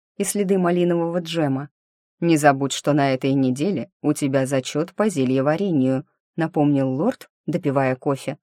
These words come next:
Над его верхней губой осталась молочная пенка. «Как скажете, профессор Капучино»,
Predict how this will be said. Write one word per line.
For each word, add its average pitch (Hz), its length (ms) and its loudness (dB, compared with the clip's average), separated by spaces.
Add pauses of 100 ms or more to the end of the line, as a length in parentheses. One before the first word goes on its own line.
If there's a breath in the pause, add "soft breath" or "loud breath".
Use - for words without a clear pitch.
(300)
Над 185 160 2
его 180 220 2
верхней 170 440 0
губой 170 460 -2 (100)
осталась 214 580 -4
молочная 180 600 -4
пенка. 139 460 -4 (480)
«Как 190 220 -4
скажете, 185 580 -2 (180)
профессор 180 560 0
Капучино», 185 800 -2